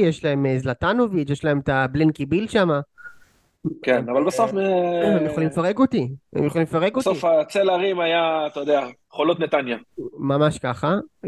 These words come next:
Speaker 1: כן, כן, אני, יש לי הרבה כבוד למכבי נתניה, אבל אתמול הם היו, הם, הגמר, הם לא היו טובים בגמר הזה,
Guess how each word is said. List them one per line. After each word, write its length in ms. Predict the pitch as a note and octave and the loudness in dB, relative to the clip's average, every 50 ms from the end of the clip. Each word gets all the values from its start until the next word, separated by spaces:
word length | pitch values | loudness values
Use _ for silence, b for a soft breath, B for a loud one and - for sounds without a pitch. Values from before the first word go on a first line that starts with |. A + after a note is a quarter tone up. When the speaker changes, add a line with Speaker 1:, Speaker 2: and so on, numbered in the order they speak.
| - - | 0 2
Speaker 1:
כן, 180 | A3+ - - - - - - - - | 2 2 2 0 -2 -4 -4 -4 -2
כן, 180 | - G3+ F#3+ E3 - - | 0 0 0 0 -2 -2
אני, 140 | C#3 C#3 C#3+ | -2 0 2
יש 200 | D3 D#3 D#3 - | 2 0 0 0
לי 60 | F#3 | -2
הרבה 160 | D#3 D#3 E3+ E3+ | -2 -2 -2 -2
כבוד 220 | G3 F3 C#3 C3 | 0 0 0 0
למכבי 280 | C3 B2 - C3 B2+ B2+ | 0 -2 -2 -2 -2 -2
נתניה, 340 | B2 - B2+ B2+ B2+ C3 B2+ - B B B B B B B _ - | 0 0 0 0 0 0 -2 -6 B B B B B B B _ -8
אבל 300 | C3 C3+ C3+ C#3+ C#3 C#3 | -4 -2 0 0 0 0
אתמול 240 | C3 - D#3+ E3 D#3+ | -2 -2 -2 0 0
הם 100 | D3 C#3+ | 0 0
היו, 300 | C#3 C#3 D3 C#3 C#3 C#3 | 0 0 0 0 -2 -2
הם, 160 | C3+ C3+ C3+ | -2 -2 -2
הגמר, 460 | - C3 C3+ C#3 C#3 C#3+ C#3 C#3 C3+ | -4 -4 -4 -2 0 2 2 2 0
הם 120 | C#3+ C#3 C#3+ | -2 -2 0
לא 140 | D3+ D#3 D#3 | 0 0 0
היו 140 | D3 C3+ | 0 -2
טובים 260 | B2+ - B2 B2 B2 A#2+ | -4 -6 -6 -4 -4 -2
בגמר 260 | A#2+ A#2+ B2 B2 B2 | 0 0 0 0 0
הזה, 120 | A#2+ B2+ | -2 -4